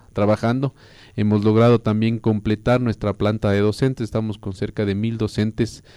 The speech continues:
con contratos y con nombramientos definitivos. Quiere decir que les hemos dado estabilidad y, sobre todo, se ha generado ya un proceso para la creación del escalafón docente municipal que no existía.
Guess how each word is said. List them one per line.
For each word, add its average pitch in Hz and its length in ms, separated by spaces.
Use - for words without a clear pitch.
con 127 200
contratos 117 640
y 117 100
con 113 180
nombramientos 107 680
definitivos. 107 600
Quiere 113 140
decir 101 180
que - 80
les 101 120
hemos 98 200
dado 110 180
estabilidad 107 600
y, 123 80
sobre 104 260
todo, 107 360
se - 140
ha 110 40
generado 117 460
ya 113 160
un 113 120
proceso 110 400
para 101 240
la 98 160
creación 110 440
del 113 140
escalafón 104 540
docente 101 340
municipal 101 580
que - 80
no 104 120
existía. 123 480